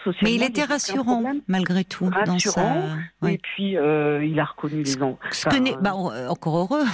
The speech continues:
Speaker 2: <laughs> dans un sens.
Speaker 1: Oui, ben, oui, oui, mais enfin, ben, maintenant, on entend tellement de choses des fois.
Speaker 2: Oui, mais
Speaker 1: Mm.
Speaker 2: ce qui n'est pas le cas de cet homme-là. Cet homme, il vous rassure pas du tout.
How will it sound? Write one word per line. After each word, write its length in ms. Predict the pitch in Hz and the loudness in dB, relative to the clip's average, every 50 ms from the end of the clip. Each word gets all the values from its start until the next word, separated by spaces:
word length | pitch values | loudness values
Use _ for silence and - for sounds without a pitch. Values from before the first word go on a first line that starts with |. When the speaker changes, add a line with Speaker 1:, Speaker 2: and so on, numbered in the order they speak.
| - 226 | -2 -4
Speaker 2:
<laughs> 180 | 175 - - | -6 -4 -2
dans 300 | 196 208 196 190 151 175 | 0 0 2 2 2 2
un 40 | 190 | 0
sens. 380 | 165 - - 180 175 175 - - | 0 0 -2 0 0 0 0 0
Speaker 1:
Oui, 240 | 214 269 294 311 311 | 0 0 2 0 -2
ben, 380 | 233 180 170 165 165 156 165 165 | -2 0 0 0 0 0 0 0
oui, 220 | 185 254 302 320 285 | 0 0 0 0 -2
oui, 140 | 294 294 | -2 -2
mais 80 | 262 180 | -2 -4
enfin, 240 | 135 - - 185 180 | -4 -4 -4 -2 -2
ben, 160 | 156 135 127 | -2 0 0
maintenant, 300 | 143 143 135 - - 180 | 0 0 -2 0 0 0
on 100 | 180 165 | 2 2
entend 240 | 127 123 - 127 123 - | 0 -2 -4 -8 -10 -8
tellement 260 | 139 135 143 139 143 | -6 -6 -6 -6 -6
de 40 | 143 | -6
choses 180 | - - 165 151 147 | -6 -6 -6 -4 -4
des 60 | 131 | -4
fois. 220 | 127 - - 180 180 180 - | -4 -2 -2 -4 -2 0 2
Speaker 2:
Oui, 220 | 254 294 311 285 247 | 2 2 2 2 0
mais 180 | 262 254 220 - 185 156 - - - - - - - - | -2 -2 -2 -4 -8 -12 -12 -14 -18 -20 -20 -16 -10 -6
Speaker 1:
Mm. 100 | 180 175 175 - - - - - - - - - - | -4 -4 -4 -6 -10 -14 -18 -20 -20 -20 -20 -18 -14
Speaker 2:
ce 120 | - - - | -12 -6 0
qui 80 | - 247 | 2 2
n'est 100 | 262 285 | 2 2
pas 120 | - 302 | 0 -2
le 60 | 294 - | -2 -2
cas 160 | - 302 277 | -2 -4 -4
de 60 | - | -2
cet 240 | - - 208 - - | -2 -2 -2 0 2
homme-là. 360 | 190 175 170 165 160 160 160 - | 2 2 2 2 2 0 -2 -4
Cet 300 | - - - 202 - - | -4 -2 -2 0 2 2
homme, 160 | - 254 247 | 2 2 2
il 80 | 214 170 | 2 0
vous 100 | 165 170 | 0 0
rassure 300 | 170 165 - - 160 - | -2 -2 -4 -4 -6 -4
pas 100 | - 196 | -4 -2
du 160 | 156 165 151 | -2 -2 -4
tout. 180 | - - - | -4 -8 -12